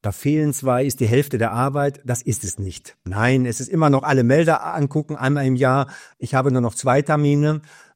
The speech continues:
Ähm, ich habe auch schon Argumente gehört, die, denen das nicht gefällt. Es gibt Argumente, denen gefällt das, ja. Also es allen recht zu machen, das ist auch nicht das Ziel einer Norm, ja. Ähm, es ist keine,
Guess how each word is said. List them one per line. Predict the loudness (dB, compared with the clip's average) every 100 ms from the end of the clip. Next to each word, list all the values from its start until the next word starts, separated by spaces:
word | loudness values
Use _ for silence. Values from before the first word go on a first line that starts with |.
| -6
Ähm, | -2 0 0 -2 -6 _ _ _ _ _ _ _ _
ich | -2
habe | 0 2
auch | 0
schon | 2
Argumente | 0 2 2 0
gehört, | 2 2 0 -8 -6
die, | -2 -2
denen | 2 2
das | 2 0
nicht | 0 2
gefällt. | 0 2 -2 -2 -8 -8
Es | -6 -4
gibt | -2
Argumente, | 0 0 2 0 0 -2 -4
denen | -4 2 2 2
gefällt | 0 0 0 -2
das, | -6 -2
ja. | -2 -2 -4
Also | 0 2 2 2
es | -2
allen | 0 2 4
recht | 4 2 0
zu |
machen, | 2 2 0 -4 -4 _ _ _ _ _ _
das | -8 -4
ist | -2
auch | 0
nicht | 0 -2
das | -4 -6
Ziel | -4 -4
einer | -2 -2
Norm, | -2 -4 -6 -8
ja. | -8 -8 -10 -4
Ähm, | 0 0 -2 -4 -10 -20 _
es | -6 -4
ist | -2
keine, | 0 2 2 2